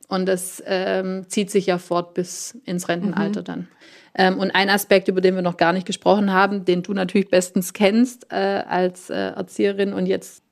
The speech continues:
Speaker 1: Lehrerin
Speaker 2: <laughs>
Speaker 1: für Erzieherinnen und Erzieher, ist natürlich, äh, wie wichtig es einfach ist, dass die Kinder eine gute Bildung
Speaker 2: Ja.
Speaker 1: da auch in diesen
Speaker 2: Ja.
Speaker 1: Kindertagesstätten erhalten. Und auch da wieder ein langer Blick und eine lange Sicht auf Politik,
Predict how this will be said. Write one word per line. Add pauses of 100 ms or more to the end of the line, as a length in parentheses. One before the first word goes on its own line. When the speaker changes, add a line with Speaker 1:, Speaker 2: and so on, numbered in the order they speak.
Speaker 1:
Lehrerin
Speaker 2:
<laughs>
Speaker 1:
für
Erzieherinnen
und
Erzieher,
ist
natürlich,
äh,
wie
wichtig
es
einfach
ist,
dass
die
Kinder
eine
gute
Bildung
Speaker 2:
Ja.
Speaker 1:
da
auch
in
diesen
Speaker 2:
Ja. (300)
Speaker 1:
Kindertagesstätten
erhalten. (220)
Und
auch
da
wieder
ein
langer (380)
Blick
und
eine
lange
Sicht
auf
Politik,